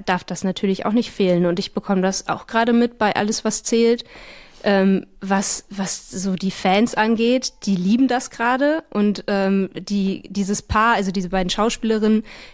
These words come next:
die diese lesbische, äh, Storyline spielen, äh, werden da so geschippt, was, was ich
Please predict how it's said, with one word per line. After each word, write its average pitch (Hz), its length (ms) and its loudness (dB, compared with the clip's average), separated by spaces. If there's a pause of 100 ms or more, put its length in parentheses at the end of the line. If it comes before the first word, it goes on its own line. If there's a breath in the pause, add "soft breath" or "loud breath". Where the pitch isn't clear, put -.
(120 loud breath)
die 202 160 0
diese 190 240 -2
lesbische, 202 640 0
äh, 196 100 -2
Storyline 240 560 2
spielen, 247 500 2 (120)
äh, - 260 -14 (200)
werden 214 260 4
da 208 160 2
so 214 240 2
geschippt, - 600 0
was, - 340 -2
was 220 180 -4
ich - 140 -8